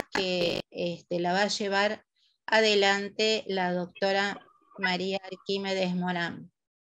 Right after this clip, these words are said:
La doctora es farmacéutica, químico-farmacéutica, bachiller en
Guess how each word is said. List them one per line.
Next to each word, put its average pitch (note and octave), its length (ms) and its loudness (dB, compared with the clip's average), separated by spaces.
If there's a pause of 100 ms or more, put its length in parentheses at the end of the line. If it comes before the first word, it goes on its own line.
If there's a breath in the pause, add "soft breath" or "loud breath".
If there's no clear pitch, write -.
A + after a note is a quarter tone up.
(1600 soft breath)
La G#3+ 220 6
doctora B3 640 4
es A3+ 300 2 (120)
farmacéutica, G#3 1300 0
químico-farmacéutica, G#3 1600 -2 (260)
bachiller G#3+ 1000 -2
en F#3+ 120 0